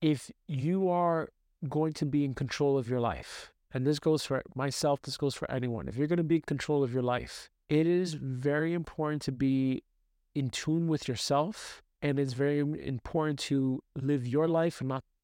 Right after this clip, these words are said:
someone else's life. I think the community offer, and here's the connection, I think that community offer was, would have been you living someone else's life,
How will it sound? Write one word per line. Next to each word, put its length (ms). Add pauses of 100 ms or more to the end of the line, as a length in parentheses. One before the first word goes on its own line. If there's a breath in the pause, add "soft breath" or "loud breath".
(220)
someone 360
else's 320
life. 460 (200)
I 120
think 300
the 100
community 600
offer, 560 (400)
and 120
here's 180
the 80
connection, 640 (220)
I 120
think 220
that 200
community 640
offer 540 (240)
was, 440 (160)
would 200
have 100
been 220
you 180
living 340
someone 360
else's 340
life, 480